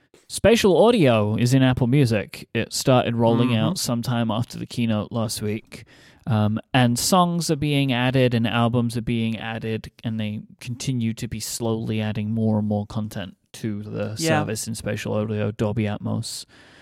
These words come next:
Speaker 1: What has your impression been so far?
Speaker 2: I mean, it's fun. I,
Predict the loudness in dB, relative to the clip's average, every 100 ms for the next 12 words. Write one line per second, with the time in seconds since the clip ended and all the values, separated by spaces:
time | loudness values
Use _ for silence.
0 | -20 -20 _ _ _ _ -12 0 2 2
1 | 2 0 0 -2 0 0 -2 -4 -6 -8
2 | -8 -8 -8 -10 -16 _ _ _ _ _
3 | _ _ _ _ _ _ -2 0 0 -4
4 | 0 2 2 2 2